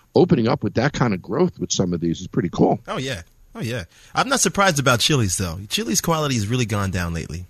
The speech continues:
Speaker 2: I used to eat there all the time. Not anymore.
Speaker 1: No, me too. Many years ago, I used to like their fajitas years ago. They're really good. And then they changed the recipe, and just the whole brand lost its energy.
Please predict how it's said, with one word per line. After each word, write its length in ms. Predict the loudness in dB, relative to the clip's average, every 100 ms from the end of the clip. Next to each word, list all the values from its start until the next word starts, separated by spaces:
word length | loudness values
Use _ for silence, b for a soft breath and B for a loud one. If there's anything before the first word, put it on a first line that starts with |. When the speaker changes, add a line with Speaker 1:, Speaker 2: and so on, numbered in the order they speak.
| -8
Speaker 2:
I 100 | -4
used 120 | -2
to 60 | -2
eat 120 | -2
there 140 | 0 0
all 120 | -2
the 60 |
time. 260 | -4 -4 -2
Not 160 | -4 -4
anymore. 280 | -4 -4 -10 _ B B B B _
Speaker 1:
No, 240 | 4 4 6
me 140 | 4
too. 160 | 4 4
Many 180 | 6
years 200 | 6 6
ago, 120 | 6 4
I 40 |
used 140 | 4 4
to 60 |
like 160 | 4 4
their 100 | 0
fajitas 440 | 2 2 4 4
years 180 | 2 0
ago. 160 | 0 2
They're 140 | 6
really 220 | 6 6
good. 180 | 4 0
And 100 | 2
then 60 | 2
they 100 | 2
changed 320 | 6 4 4
the 60 |
recipe, 560 | 4 2 2 0 4 6
and 120 | 6
just 180 | 2 2
the 60 | 2
whole 220 | 4 2
brand 480 | 2 2 2 0 -2
lost 320 | -2 -2 -4
its 160 | -4
energy. 460 | -4 -4 -4 -8